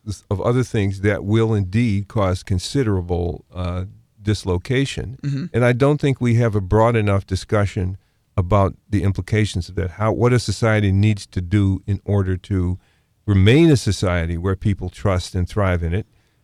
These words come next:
Speaker 1: uh, uh, while these things happen.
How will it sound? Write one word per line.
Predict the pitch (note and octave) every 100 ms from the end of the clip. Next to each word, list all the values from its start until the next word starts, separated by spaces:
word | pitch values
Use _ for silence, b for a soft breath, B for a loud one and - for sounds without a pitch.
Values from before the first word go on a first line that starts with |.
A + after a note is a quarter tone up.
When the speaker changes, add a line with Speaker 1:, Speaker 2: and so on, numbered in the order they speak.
| _
Speaker 1:
uh, | F#2 F#2+ F#2 F#2+ - G2
uh, | G2
while | F#2+ - F#2+ G#2+ G#2+
these | G#2 A2 G2 - _
things | G#2+ G2+ -
happen. | B2 C3 A#2 D2